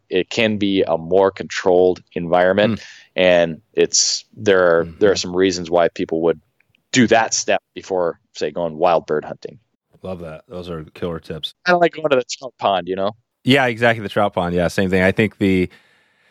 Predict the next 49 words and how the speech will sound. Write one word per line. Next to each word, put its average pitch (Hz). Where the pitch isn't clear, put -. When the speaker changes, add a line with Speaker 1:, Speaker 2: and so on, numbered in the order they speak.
Speaker 2:
and 127
I 135
haven't 127
been 117
to 120
either. 117
I 113
haven't, 123
well, 127
and 123
the 120
clay 135
targets 131
course 95
is 92
interesting 87
'cause 87
I 92
haven't 87
really 85
been 87
to, 98
I 92
have, 101
like, 98
right 92
here 101
sitting 95
next 92
to -
me, 92
one 87
of 85
those 87
old, 85
uh, 80
like, 80
wooden 98
handled, 87
my 82
dad 85
Speaker 1:
Yeah, 87
the -
old 110
Speaker 2:
gave 95
it -
Speaker 1:
thrower. 104
Speaker 2:
to 95
me. 82